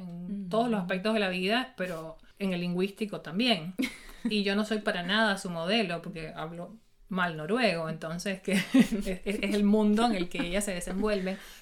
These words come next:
Speaker 1: Pero bueno, en el español, por lo menos,
Speaker 2: Sí.
Speaker 1: puedo
Speaker 2: <laughs> Tú te defiendes bastante bien, a mí no me
Speaker 1: Pues,
Speaker 2: queda
Speaker 1: en el
Speaker 2: duda.
Speaker 1: español todavía puedo hablar.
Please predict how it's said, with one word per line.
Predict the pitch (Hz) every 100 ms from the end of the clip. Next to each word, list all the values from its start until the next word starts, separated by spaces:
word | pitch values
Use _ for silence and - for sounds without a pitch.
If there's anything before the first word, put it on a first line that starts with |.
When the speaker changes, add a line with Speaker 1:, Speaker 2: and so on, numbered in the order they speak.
| -
Speaker 1:
Pero | 247
bueno, | 233 220 214
en |
el | 214
español, | 214 226 226 262 285 320 320 -
por | 202
lo | 202
menos, | 202 330
Speaker 2:
Sí. | - -
Speaker 1:
puedo | 208 233
Speaker 2:
<laughs> | - 240 311 - 277
Tú | 220
te | 240
defiendes | 285 320 220 262
bastante | 240 - 202 202 196
bien, | 185
a | 180
mí | 185
no | 202
me |
Speaker 1:
Pues, | 233
Speaker 2:
queda | 214 190 196
Speaker 1:
en | 202
el | 220
Speaker 2:
duda. | 226
Speaker 1:
español | - 233 233 233
todavía | 254 240 233
puedo | 233 220
hablar. | 208 185 170 202